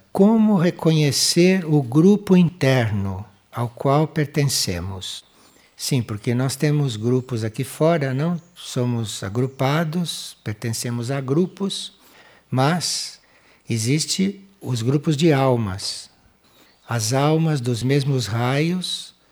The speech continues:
se agrupam. Então, os grupos internos são os grupos de almas.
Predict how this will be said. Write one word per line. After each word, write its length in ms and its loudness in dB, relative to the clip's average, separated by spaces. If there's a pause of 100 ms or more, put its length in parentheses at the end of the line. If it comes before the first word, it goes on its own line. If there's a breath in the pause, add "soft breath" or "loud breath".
(160 soft breath)
se 200 -6
agrupam. 680 0 (460)
Então, 300 0
os 140 -2
grupos 440 2
internos 680 2
são 300 2
os 100 0
grupos 440 2
de 120 2
almas. 680 -6